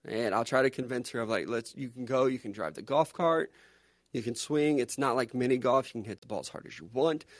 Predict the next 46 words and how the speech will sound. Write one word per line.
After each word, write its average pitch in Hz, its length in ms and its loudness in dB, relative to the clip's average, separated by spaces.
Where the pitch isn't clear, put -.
Like, 147 140 0
it's 143 140 -8
fun. 151 280 2
Let's 95 180 -6
just - 180 -10
go." - 180 -4
So 160 280 2
the 147 160 -2
three 233 220 -2
of 185 80 2
us 156 180 -2
are 135 60 0
debating 113 460 2
on 101 160 -6
what 104 180 0
we 110 80 -6
wanna 104 240 -6
do, 104 180 -4
and 90 100 -6
we 90 60 -8
can't - 240 -4
settle 110 340 -2
on 101 120 -2
anything. 151 420 -4
And 175 160 4
then 202 140 6
finally 165 360 6
Saturday 135 440 4
night 110 340 -2
at 127 100 0
around 113 300 0
seven, 117 640 0
seven 117 320 -4
fifteen, 113 480 -6
she - 180 -6
says, 110 300 -8
"Why 156 140 2
don't 147 100 0
we 143 100 0
just 131 220 -8
go 104 180 -4
golf?" - 440 -16
Which 160 320 2
is 156 180 2
also 123 500 4
the 117 380 -2